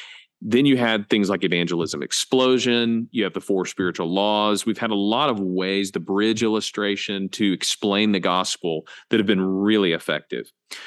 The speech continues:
We're unfortunately at a time right now in American history where we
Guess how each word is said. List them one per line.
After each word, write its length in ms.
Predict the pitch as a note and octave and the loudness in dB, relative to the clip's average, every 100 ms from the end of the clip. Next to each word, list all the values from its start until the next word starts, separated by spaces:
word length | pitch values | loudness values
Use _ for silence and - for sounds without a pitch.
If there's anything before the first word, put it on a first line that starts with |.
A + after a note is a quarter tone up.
| - - | -18 -4
We're 320 | G#2+ A#2+ B2 | 2 4 4
unfortunately 840 | B2+ B2 - C3+ E3+ - E3+ A#2 G#2+ | 2 0 2 2 2 2 0 2 0
at 80 | G2 | -2
a 40 | |
time 320 | - A2 G#2+ | -4 -4 -2
right 140 | G2+ F2+ | -2 -2
now 380 | G2+ G2 G2 - | -2 -2 -2 -4
in 340 | B2+ G2+ F#2+ F2 | -4 -2 -2 -4
American 360 | A2 F#2+ F2+ G2 | 0 2 2 0
history 300 | G2+ - F#2 | -2 0 0
where 160 | F#2 | 0
we 140 | F#2+ | 0